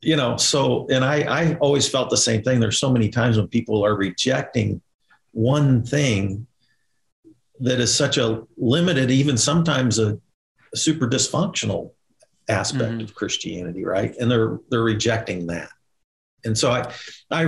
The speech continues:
Speaker 1: I appreciated your chapter on, uh,
Speaker 2: Most atheists
Speaker 1: deconstructing
Speaker 2: that,
Speaker 1: deconstruction, you
Speaker 2: that
Speaker 1: know?
Speaker 2: I encounter that came from a Christian background is that they were raised as a Christian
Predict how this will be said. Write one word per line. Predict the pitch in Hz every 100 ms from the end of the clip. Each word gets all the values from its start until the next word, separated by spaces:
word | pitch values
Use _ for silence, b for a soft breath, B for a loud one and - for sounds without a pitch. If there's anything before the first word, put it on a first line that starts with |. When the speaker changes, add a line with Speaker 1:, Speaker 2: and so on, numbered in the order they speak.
| 151
Speaker 1:
I | 147
appreciated | 143 - 127 113 101
your | 92
chapter | - 92 - 104 90
on, | 87 87
uh, | 87 87 B B _
Speaker 2:
Most | 175 240 277 - - -
atheists | 127 123 120 139
Speaker 1:
deconstructing | 110 117 92
Speaker 2:
that, | 131
Speaker 1:
deconstruction, | 123 85 - 92 - - - _ _
you | 120
Speaker 2:
that | 147
Speaker 1:
know? | 147
Speaker 2:
I | 151
encounter | 147 135 - - 147 147 139 127 117 113 110
that | 147 131 - - -
came | 185 196 175
from | 151
a | 135
Christian | - 143 - - 107
background | 110 104 - 73 - _ _ _ _ _ _ -
is | 143 117
that | 127
they | 127 117
were | 110
raised | 110 127 131 123 107 156 _ _ _ _ 277 -
as | 131 110
a |
Christian | - 120 104 - 110